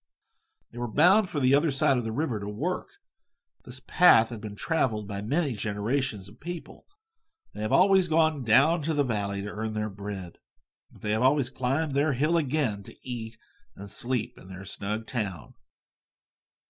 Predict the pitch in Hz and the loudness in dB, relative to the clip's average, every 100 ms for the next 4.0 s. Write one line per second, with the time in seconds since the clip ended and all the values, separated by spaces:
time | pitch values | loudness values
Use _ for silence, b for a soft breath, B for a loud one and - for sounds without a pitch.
0 | _ _ _ _ _ _ _ _ _ _ | _ _ _ _ _ _ _ _ _ _
1 | _ 117 123 120 - 165 135 131 - 143 | _ -2 0 0 2 4 4 2 0 2
2 | 156 131 113 104 - 127 127 127 131 151 | 2 0 -2 -4 -2 -2 0 0 2 2
3 | - 160 131 98 90 92 87 85 92 - | 2 -2 -2 -4 -8 -8 -8 -8 -8 -12